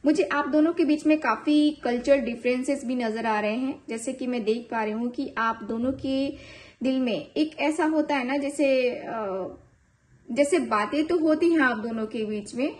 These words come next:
कि ऐसे करना है, वैसे करना है, लेकिन जब implement करने की बारी आती है, कई हद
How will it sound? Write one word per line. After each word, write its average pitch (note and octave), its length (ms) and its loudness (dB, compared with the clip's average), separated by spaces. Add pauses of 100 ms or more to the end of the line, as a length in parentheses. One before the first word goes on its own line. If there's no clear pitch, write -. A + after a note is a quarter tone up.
(300)
कि C4 400 0 (120)
ऐसे C#4 300 2
करना B3 360 -2
है, B3+ 180 -2
वैसे A#3+ 340 -2
करना A3 320 -2
है, C4+ 220 0
लेकिन C4+ 560 0
जब B3+ 260 -2
implement C#4 580 2
करने B3+ 280 0
की C#4 140 -4
बारी A3 340 0
आती G#3+ 260 -4
है, D4+ 140 2
कई C4+ 380 0
हद A#3 140 0